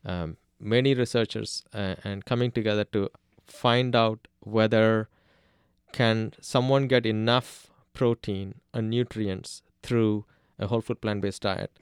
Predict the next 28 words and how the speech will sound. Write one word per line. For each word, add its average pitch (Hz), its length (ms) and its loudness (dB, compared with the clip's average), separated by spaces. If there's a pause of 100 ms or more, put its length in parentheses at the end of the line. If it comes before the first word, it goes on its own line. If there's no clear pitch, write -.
(440)
has 110 400 -2
repeatedly 123 640 0
confirmed, 101 640 -4 (120)
yes, 110 460 -4 (460)
they 104 260 -2
can. 113 420 -2 (260)
Uh, 101 260 0
and 117 300 0 (260)
in 139 160 -2 (100)
all 196 280 8
stages 135 440 2
of 101 160 -4
life, - 400 -14 (160)
whether 110 260 2
it's 104 200 -4
a, 95 240 -2 (140)
a 92 80 -6
teenager, 147 720 2 (420)
a 107 100 -2
growing 135 360 4
kid, 120 360 0 (380)
a - 100 -6
pregnant 139 460 2
woman, 110 400 0 (340)
an 90 200 -4 (100)
athlete, 123 640 0 (160)
an 95 100 -4
elderly, 117 580 4